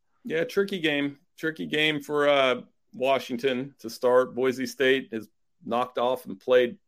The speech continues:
plenty of Pac-twelve teams. It's been a while since the Broncos had that big week one upset, but, uh,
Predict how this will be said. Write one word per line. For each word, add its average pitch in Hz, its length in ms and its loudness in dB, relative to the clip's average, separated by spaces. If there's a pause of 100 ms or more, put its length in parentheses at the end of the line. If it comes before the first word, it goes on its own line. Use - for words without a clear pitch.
plenty 127 260 -2
of 113 120 -2
Pac-twelve 127 520 -4
teams. 135 260 -6
It's 135 100 -14
been 277 160 4
a 277 80 0
while 151 240 6
since 139 240 -8
the 123 100 -18
Broncos 139 520 -2
had 135 480 0 (480)
that 127 260 6
big 147 220 4
week 131 340 -6
one 147 240 0
upset, 170 560 -2 (480)
but, 147 240 8
uh, 135 420 8